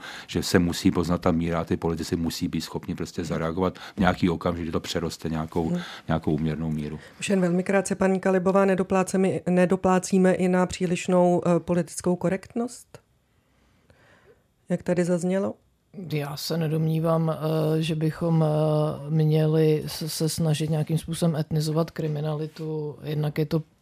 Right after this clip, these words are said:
Speaker 3: proti všemu, čemu jako demokratický právní stát věříme. Druhak jsou to vlastně informace, k-, eh, které se nevztahují k České republice. U nás se jako žádná, ža-, žádné jako nic na růžovo nelakuje. Eh, Bezpečnostní informační služ-,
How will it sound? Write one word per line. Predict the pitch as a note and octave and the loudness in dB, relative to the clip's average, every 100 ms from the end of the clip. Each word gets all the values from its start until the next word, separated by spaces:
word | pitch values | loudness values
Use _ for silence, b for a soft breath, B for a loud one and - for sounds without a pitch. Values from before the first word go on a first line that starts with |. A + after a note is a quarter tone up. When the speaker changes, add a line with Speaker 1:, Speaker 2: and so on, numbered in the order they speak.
| _ - | _ -4
Speaker 3:
proti | D#3 C#3+ D#3+ | -4 -2 -4
všemu, | D3+ - - E3 D#3 D#3 | -4 -6 -4 2 2 2
čemu | - D#3+ D#3 | 2 2 4
jako | D3 - E3 D#3+ D#3 | 2 2 2 2 0
demokratický | D#3+ D3+ D3 D3+ - D3 - D#3 | 0 0 2 0 -2 -6 -6 -2
právní | E3 C#3+ D3 D3 | 0 2 2 0
stát | - D#3 D#3 | 0 0 2
věříme. | D3+ D3+ D3+ D3+ D3 | 2 2 4 4 4
Druhak | D3 D3+ D3+ - | 2 2 0 -2
jsou | - D3+ | -4 -4
to | D#3+ | -4
vlastně | D#3 C#3+ E3 | -4 -4 -2
informace, | D3+ C#3+ D3+ D3+ C#3+ D3 | -4 -4 -6 -6 -6 -10
k-, | - B B B B B B - | -14 B B B B B B -12
eh, | D3+ D#3+ D3+ | -6 -4 -4
které | - D#3 D3 | -2 0 2
se | D3 D#3+ D3+ - D#3 | 0 0 -2 -4 -4
nevztahují | D#3+ D3+ - D#3 D#3 | -2 -2 -2 -2 0
k | D3 | -2
České | - D3 D#3 C#3+ | -6 -6 -2 -2
republice. | C#3+ D3+ D#3 D3 - D3+ C#3+ | -2 -4 -4 -4 -4 -4 -2
U | C#3+ | -2
nás | C#3 C#3 | -2 -2
se | D3+ | -4
jako | C#3+ D3 | -2 0
žádná, | D3+ C#3 D3+ C#3+ C#3 C#3+ | 0 2 2 2 0 -2
ža-, | D3+ C#3+ - | -2 -2 -2
žádné | D3+ C#3+ D3+ D3 C#3 | 0 0 4 4 4
jako | C#3 D3+ D3 - | 0 -4 -4 -6
nic | D#3 C#3+ D3+ C#3 | -6 0 0 2
na | D#3+ | 0
růžovo | D3+ D#3 D3+ | 0 2 2
nelakuje. | D3+ C#3+ C#3+ - D3+ D3 C#3+ C#3 | 2 2 -2 -4 -4 -2 0 0
Eh, | A#2 C3+ D3+ C#3+ C#3+ | -2 -2 -2 0 -2
Bezpečnostní | C#3+ - C#3+ D3+ - | -4 -6 -6 -6 -2
informační | C#3+ D3 C#3 C#3 D3 | -2 -2 -2 -2 -2
služ-, | - D3 | -4 -6